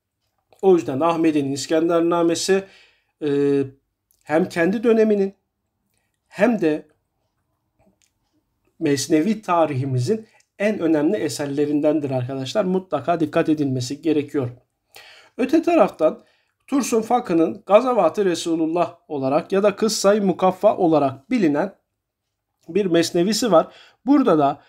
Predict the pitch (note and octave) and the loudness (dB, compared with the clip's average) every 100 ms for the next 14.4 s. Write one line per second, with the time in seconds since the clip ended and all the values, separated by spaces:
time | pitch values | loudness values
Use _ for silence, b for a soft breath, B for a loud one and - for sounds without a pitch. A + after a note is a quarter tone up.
0 | b b A3+ C4 C4+ A3+ E3 D#3+ F#3 C4+ | b b 2 4 2 -2 -4 -2 0 0
1 | C4 C4 A3 A#3 E3 F3 - _ _ _ | 0 -4 -2 0 0 -2 -12 _ _ _
2 | F3 A#3 C#4+ A#3+ D#3+ D3 D3 A#3 G3+ D#3 | 0 2 2 0 -2 -2 -2 0 0 0
3 | C#3+ D3 _ _ _ C4 C4 - A#3 - | -2 -8 _ _ _ -4 -4 0 0 0
4 | B3 B3+ G3 - D3+ D#3 D#3+ D#3+ G#3 - | 0 2 2 0 -2 0 2 0 -2 -6
5 | - A3 - D#3+ D3 C#3 B2+ _ _ _ | -6 -10 -8 -6 -6 -6 -10 _ _ _
6 | - C#4 C#4 _ _ - F#3 F3 E3+ D#3+ | -6 -6 -8 _ _ -8 -6 -2 2 2
7 | C3+ - E3 F3+ F#3+ B3 A3+ - D#3 A#3 | 0 -6 -12 -8 -4 -2 -2 2 2 4
8 | B3+ G#3+ F#3+ E3+ F#3+ C4+ B B B - | 0 0 -2 -4 -4 -8 B B B -14
9 | - B3 B3+ G#3 - _ E3+ D3+ D3 C#3 | -2 0 4 2 0 _ -2 0 -2 -4
10 | C#3+ C3+ D#3 G#3 - b b b b _ | -6 -2 -2 -4 -8 b b b b _
11 | F3 E3 E3 E3 D#3+ _ _ _ - C4+ | -2 0 2 0 -2 _ _ _ 2 4
12 | - - G#3 B3+ B3+ G3 F#3+ - F3+ F#3 | 2 -8 -10 -4 0 0 -2 -2 0 0
13 | F#3+ F#3 F3+ F3+ F3+ - _ _ _ _ | -2 -4 -2 -2 -4 -12 _ _ _ _
14 | - F3+ G#3+ G#3+ | -6 0 0 0